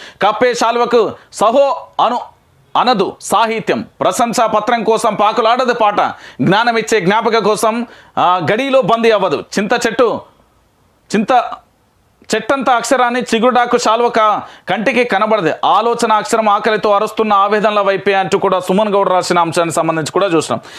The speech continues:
వాస్తవికంగా తెలంగాణ రాష్ట్రం ఏర్పడిన తర్వాత ఏం జరిగిందన్న, ఈ తెలంగాణ రాష్ట్రంలో రాష్ట్రం ఏర్పడిన తర్వాత జ-, జరిగిన అత్యంత బాధాకరమైన విషయం ఏందో తెలుసా? మీ అందరికీ గుర్తుందో లేదో, తెలంగాణ రాష్ట్రం ఏర్పడిన తర్వాత జరిగింది ఏంటంటే, "పాటమ్మతోనే ప్రాణకు,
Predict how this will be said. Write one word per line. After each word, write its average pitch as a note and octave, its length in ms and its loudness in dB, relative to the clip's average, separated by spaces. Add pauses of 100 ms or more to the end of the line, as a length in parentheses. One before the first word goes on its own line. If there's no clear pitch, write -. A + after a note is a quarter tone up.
(180)
వాస్తవికంగా C4 600 2
తెలంగాణ B3 440 2
రాష్ట్రం A#3 320 0
ఏర్పడిన A3 420 0
తర్వాత G#3 340 0
ఏం G#3 220 2
జరిగిందన్న, F#3+ 580 -2 (280)
ఈ A#3+ 160 2
తెలంగాణ A3+ 500 0
రాష్ట్రంలో G3 560 0
రాష్ట్రం A3 480 0
ఏర్పడిన G3+ 340 0
తర్వాత F#3+ 320 0
జ-, F3+ 200 0
జరిగిన G3 260 0
అత్యంత A#3+ 360 0
బాధాకరమైన G3 600 0
విషయం F#3 320 -2
ఏందో F3+ 160 0
తెలుసా? F3 380 0 (300)
మీ D#3+ 100 2
అందరికీ A#3 400 0
గుర్తుందో A#3+ 460 2
లేదో, A3+ 260 2
తెలంగాణ A#3+ 460 0
రాష్ట్రం G#3+ 380 2
ఏర్పడిన G#3+ 400 0
తర్వాత G3 460 0
జరిగింది F#3 340 0
ఏంటంటే, F#3 460 0 (400)
"పాటమ్మతోనే C4 1040 2
ప్రాణకు, C4 600 2